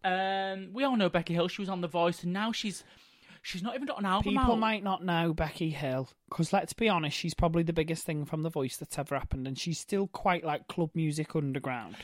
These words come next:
Speaker 1: Yeah, so she didn't actually win The Voice. She was just on it, weirdly.
Speaker 2: She's got a great cracking voice, though, which
Speaker 1: She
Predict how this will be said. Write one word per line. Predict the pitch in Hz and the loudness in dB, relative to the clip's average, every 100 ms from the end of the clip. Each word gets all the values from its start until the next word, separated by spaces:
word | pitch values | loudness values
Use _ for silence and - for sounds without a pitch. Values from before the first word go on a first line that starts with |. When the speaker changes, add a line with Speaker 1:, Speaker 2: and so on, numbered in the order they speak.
| - | -4
Speaker 1:
Yeah, | 226 208 | 2 2
so | - | 0
she | 185 220 | -4 -4
didn't | 185 233 285 | -4 -4 -4
actually | 226 - 202 | -6 -2 2
win | 185 208 | 2 2
The | 196 | 2
Voice. | 143 139 | 0 0
She | 160 | -2
was | 147 | -4
just | 175 - | -6 -2
on | 156 175 | 0 0
it, | 117 - | -2 -8
weirdly. | 127 120 - 101 | -8 -8 -4 -6
Speaker 2:
She's | - | -2
got | - 156 | 0 0
a | |
great | - 143 143 - | 2 2 2 -2
cracking | - - - 190 - - 160 | -10 -8 0 0 2 -2 0
voice, | 147 135 - | 0 -2 -2
though, | 139 | -2
which | 135 147 | 0 0
Speaker 1:
She | - - | -2 -4